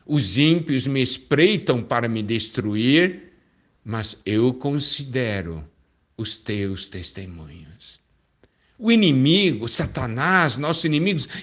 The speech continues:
querem sempre nos destruir. Mas nós nos firmamos, nós damos valor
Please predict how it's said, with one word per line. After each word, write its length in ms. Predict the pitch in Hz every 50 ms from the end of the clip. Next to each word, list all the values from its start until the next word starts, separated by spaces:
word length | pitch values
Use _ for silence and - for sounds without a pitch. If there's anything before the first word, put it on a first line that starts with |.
| - -
querem 260 | 240 226 226 247 247
sempre 640 | - - - - 302 311 339 330 - 214 180 175 165
nos 220 | 170 165 156 127
destruir. 1040 | 123 165 147 - - - 156 143 147 165 175 170 143 120 98 85 - - - _ _ _ _ _ _ _ _ _ _ _ _ _ _ _ _ _ _ _ _ _ _ _ _ _ _ _
Mas 320 | - 104 107 113 110 107 -
nós 680 | 110 104 104 107 104 98 101 104 - - - - - _ _ _ _ _ _ _
nos 240 | - 107 107 - -
firmamos, 920 | - 101 95 90 85 87 101 117 120 113 98 92 98 98 - - - _ _ _ _ _ _ _ _ _ _ _ _ -
nós 260 | 104 104 101 98 -
damos 300 | 110 107 104 104 92 87
valor 840 | 92 92 90 87 85 90 98 113 139 165 160 123 90 78 76 -